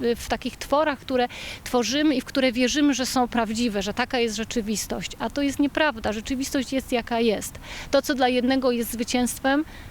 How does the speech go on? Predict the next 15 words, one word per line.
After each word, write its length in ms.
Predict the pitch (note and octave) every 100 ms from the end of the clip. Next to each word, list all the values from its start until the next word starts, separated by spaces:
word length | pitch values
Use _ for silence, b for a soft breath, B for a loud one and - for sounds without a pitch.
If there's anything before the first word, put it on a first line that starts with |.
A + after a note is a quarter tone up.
| B -
automatycznie 680 | B3+ C4+ C4+ B3+ D4+ - B3+
dla 140 | A#3
drugiego 400 | G3+ A3 A3+ A3+
musi 260 | A3 G#3 G#3+
być 180 | G3 -
porażką, 480 | G#3+ G3+ F#3 B3+ C4
więc 200 | C4 D4
nie 120 | D#4
ma 120 | C4
czegoś 260 | A#3 G#3+ -
takiego 320 | G#3 A#3+ A3
jak 120 | G#3+
rzeczywistość 720 | G3 A#3+ G#3 - - A3 -
obiektywna 680 | B3 A#3+ - - A#3+ G3+ G3
całkowicie. 680 | A3 - G#3+ G3+ - -